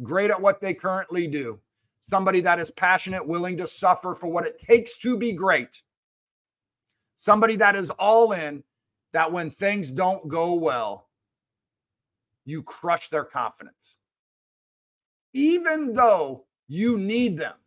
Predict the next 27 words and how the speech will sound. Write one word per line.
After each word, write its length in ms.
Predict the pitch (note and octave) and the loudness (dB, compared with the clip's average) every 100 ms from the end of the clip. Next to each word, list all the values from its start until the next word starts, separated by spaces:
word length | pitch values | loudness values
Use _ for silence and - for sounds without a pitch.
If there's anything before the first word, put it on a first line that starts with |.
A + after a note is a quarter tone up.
| _ _ _ _ | _ _ _ _
What 220 | F3 C#4 | 2 4
if 260 | E4 C#4+ - | 4 -2 -4
in 140 | A#3+ | -4
the 80 | A3+ | -2
world 420 | G3 G#3+ A#3 A#3 | 0 4 6 6
of 120 | G#3 C#3 | 2 2
basketball 500 | F3+ F#3 - E3 D#3+ | 2 2 0 -2 0
that 100 | D3+ | -2
we're 100 | D3+ | -2
talking 380 | E3 D#3+ D#3 | 0 0 -2
about, 320 | D3+ C#3+ D#3+ D#3+ | -6 0 0 -2
that 180 | D3 | -8
you 160 | F3+ A#3+ | -8 -6
destroy 460 | G#3 F3 - A3 A3 | -8 -8 -4 -2 -2
somebody's 460 | G#3+ G3 G3 F3+ | -4 -2 -2 -4
confidence, 560 | F3+ F3 - D#3+ D#3+ - _ - | -6 -6 -6 -12 -14 -18 _ -6
that 180 | D#3+ D#3+ | -6 -4
you, 160 | A3 G3 | -6 -6
like, 200 | F3 - - | -10 -12 -2
let's, 260 | G#3 G3+ E3+ | 0 0 0
uh, 240 | F3 D#3+ D#3+ | 0 0 2
now 160 | F#3 | 2
I'm 140 | E3+ D3 | 2 -2
all 220 | C#3 D3+ D3+ | 0 2 2
over 100 | B2 | -2
the 80 | |
place. 260 | A2+ A2+ | -8 -10